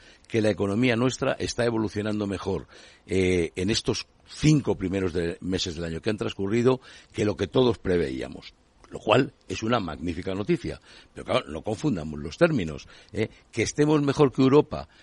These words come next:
que estemos mejor que Alemania, porque Alemania ha entrado en recesión técnica, ¿eh? Que estemos mejor casi que Estados Unidos, eh, porque ha entrado también,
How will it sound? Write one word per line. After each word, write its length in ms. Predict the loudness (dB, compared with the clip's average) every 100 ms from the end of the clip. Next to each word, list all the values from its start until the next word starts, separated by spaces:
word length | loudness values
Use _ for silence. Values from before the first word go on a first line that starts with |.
| _
que 100 | -8
estemos 380 | -4 0 0 0
mejor 300 | -2 -2 -4
que 100 | -2
Alemania, 440 | -2 0 0 0 -2
porque 260 | -4 -4
Alemania 380 | -4 -2 -2 -2
ha 20 |
entrado 260 | -2 0 0
en 80 | -2
recesión 440 | -8 -4 -2 0
técnica, 580 | 0 0 -2 -4 -6 -10 -18 -16 -4
¿eh? 200 | -4 -4 -14 -6
Que 120 | -6
estemos 340 | -2 0 2
mejor 380 | 0 0 0 -2 -12 -6
casi 300 | 0 0 0
que 80 | -4
Estados 360 | -4 -2 -2 -2
Unidos, 480 | 2 2 2 0 -6 -20 -20 -10
eh, 240 | -4 -2 -2
porque 400 | -4 -6 -2 0
ha 140 | 0 0
entrado 400 | -2 -2 -2 -2
también, 540 | -4 0 4 4